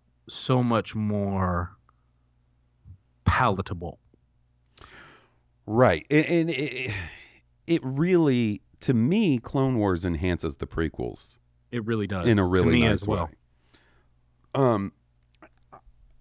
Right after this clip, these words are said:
Speaker 2: I just a, a matter of personal preference, I so much prefer the animation style of Clone Wars to the other two,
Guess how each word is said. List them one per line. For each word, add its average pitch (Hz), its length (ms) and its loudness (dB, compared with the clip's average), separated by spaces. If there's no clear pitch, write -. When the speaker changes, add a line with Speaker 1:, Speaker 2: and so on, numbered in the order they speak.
Speaker 2:
I 131 380 -6
just 240 280 -4
a, 113 140 -2
a 139 260 -2
matter 170 320 0
of 101 100 -4
personal 110 320 -4
preference, 101 560 -4
I 196 220 -4
so 101 560 -6
much 90 340 -2
prefer 85 400 -2
the 78 140 -6
animation 80 640 -4
style 69 500 -8
of 87 140 -8
Clone 92 300 -2
Wars 78 260 -4
to 90 120 -4
the 78 160 -4
other 76 180 -8
two, 117 380 -2